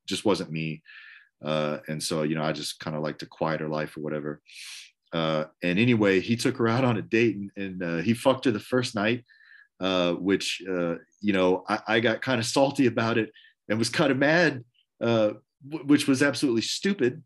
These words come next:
uh, because I'm the one, you know, that didn't wanna be with her, but, but it, it was just weird, right? And so he and I, like, didn't talk for a while because of that. Uh, a-, and then, uh, out of the blue one day,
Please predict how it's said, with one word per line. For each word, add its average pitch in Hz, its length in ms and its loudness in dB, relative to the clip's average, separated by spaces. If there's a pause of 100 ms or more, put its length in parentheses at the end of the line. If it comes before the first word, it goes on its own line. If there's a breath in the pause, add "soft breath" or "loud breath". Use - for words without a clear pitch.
(160)
uh, 120 200 0
because 127 340 -2
I'm 151 160 -2
the 156 60 0
one, 135 340 -4
you 147 80 -4
know, 120 100 2
that 123 120 -2
didn't 151 180 2
wanna 143 120 0
be 123 180 2
with 196 160 0
her, 127 180 -2
but, 143 160 -8
but 147 200 -4
it, 151 180 -10
it 160 80 2
was 147 160 4
just - 200 0
weird, 113 360 2
right? 95 220 -4 (340 soft breath)
And 113 120 2
so 123 140 6
he 156 200 6
and 143 100 4
I, 139 160 4
like, 120 180 4
didn't 123 220 0
talk 139 320 0
for 139 220 2
a 113 60 4
while 107 300 0
because 107 420 -4
of 101 100 -2
that. 101 260 -2 (520 loud breath)
Uh, 98 420 0 (160)
a-, - 240 -6 (200)
and 101 240 0
then, 127 540 4
uh, 98 260 0 (100)
out 123 180 2
of 117 80 2
the 110 80 0
blue 131 360 6
one 95 340 -4
day, 85 460 -2